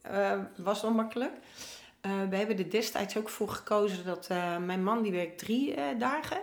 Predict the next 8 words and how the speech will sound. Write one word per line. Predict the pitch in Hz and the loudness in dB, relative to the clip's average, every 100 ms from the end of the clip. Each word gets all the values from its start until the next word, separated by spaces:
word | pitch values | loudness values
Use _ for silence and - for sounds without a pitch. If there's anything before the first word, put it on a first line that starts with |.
| - - | -8 -8
in | 220 | -6
de | |
week. | 214 285 - - - - - - - | -4 -6 -8 -20 -20 -20 -20 -20 -10
En | 185 | -6
ik | 185 185 | -6 -8
dus, | - 180 - | -12 -10 -10
eh, | 190 170 | -10 -14
twee. | - 214 240 330 | -8 -2 -2 -2